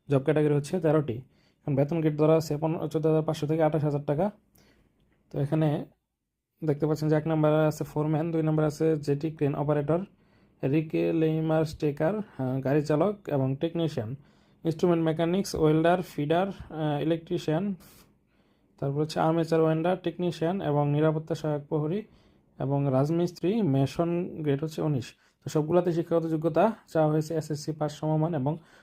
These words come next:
সবগুলোর ক্ষেত্রে অভিজ্ঞতা লাগবে। এখানে শুধু নিচের যে সিকিউরিটি গার্ড সেটির ক্ষেত্রে অষ্টম শ্রেণী পাস চাওয়া হয়েছে।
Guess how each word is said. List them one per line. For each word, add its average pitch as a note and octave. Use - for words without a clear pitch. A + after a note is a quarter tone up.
সবগুলোর D#3
ক্ষেত্রে D#3+
অভিজ্ঞতা D3+
লাগবে। D3+
এখানে D3+
শুধু D#3
নিচের D#3
যে D3
সিকিউরিটি D#3
গার্ড D#3+
সেটির D3+
ক্ষেত্রে A#3+
অষ্টম D#3
শ্রেণী C#3+
পাস C3
চাওয়া B2+
হয়েছে। B2